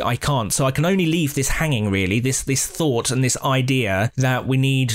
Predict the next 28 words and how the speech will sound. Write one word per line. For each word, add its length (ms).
the 100
rail 320
companies 540
to 120
play 320
their 220
part 440
in 140
enabling 560
multimodal, 1040
and 100
I 60
hate 260
trying 160
to 80
say 220
that, 100
I 80
always 220
get 160
tongue-tied 480
around 180
it, 80
multimodal 840
transport, 880
enable 460
people 320
to 400